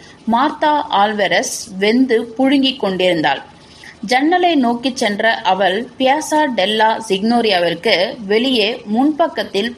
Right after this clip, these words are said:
போலீஸ் கார் நின்றதை பார்த்ததும் தான் அமைதியானாள். நேரம் வந்துவிட்டது.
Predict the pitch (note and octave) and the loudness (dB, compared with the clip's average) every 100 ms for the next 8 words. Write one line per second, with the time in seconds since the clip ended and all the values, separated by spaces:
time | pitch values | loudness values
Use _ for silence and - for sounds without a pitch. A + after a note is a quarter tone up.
0 | - B3+ D4 C#4+ - A3 A3 A3 F#3+ G#3 | -2 0 2 0 -2 0 0 0 -4 -2
1 | G#3+ G3+ F#3+ - F#3 A3 A#3 G3+ E3+ F#3+ | -2 -2 -2 0 0 0 -2 -2 -2 -2
2 | A3+ F3+ C4+ G3 G3+ G#3 G#3 G3 F3+ E3 | 0 -2 -4 -4 0 0 0 0 0 0
3 | D3 - - - - - F#3+ G3 B3 B3 | -2 -8 -20 -20 -20 -10 -2 2 4 2
4 | G3+ E3 F#3+ F#3+ F3 D#3 D#3 - | 0 -2 0 0 0 -2 -4 -8